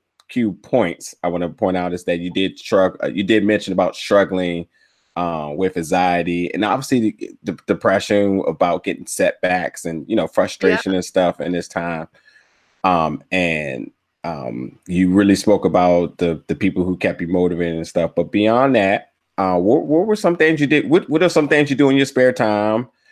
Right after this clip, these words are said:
Speaker 1: Um, when you wanna just, you know, take your mind maybe off of wrestling a little bit? Or are you still, you know, studying or, you know,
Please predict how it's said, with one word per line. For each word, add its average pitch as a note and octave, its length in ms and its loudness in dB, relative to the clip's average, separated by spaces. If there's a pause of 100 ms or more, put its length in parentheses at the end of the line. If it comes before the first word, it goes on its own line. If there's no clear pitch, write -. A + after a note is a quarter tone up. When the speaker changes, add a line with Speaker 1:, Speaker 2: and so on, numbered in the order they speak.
(300)
Speaker 1:
Um, F#2 680 -2 (260)
when G#2+ 160 -2
you G#2+ 120 -2
wanna G#2+ 240 2
just, G2 440 -2
you G#2+ 80 -4
know, G2 120 2
take - 240 -6
your G2 80 -2
mind G#2 260 2
maybe G#2 260 2
off G2+ 220 4
of F#2 60 -6
wrestling F#2+ 320 2
a F#2+ 60 0
little F#2 140 0
bit? F#2+ 160 -2
Or A2 240 6
are G2+ 260 2
you G#2+ 100 -2
still, A2 480 0
you A#2 60 -2
know, F#2+ 400 0
studying A2 800 2
or, F2+ 300 -2
you G#2+ 120 -8
know, C#3 320 -4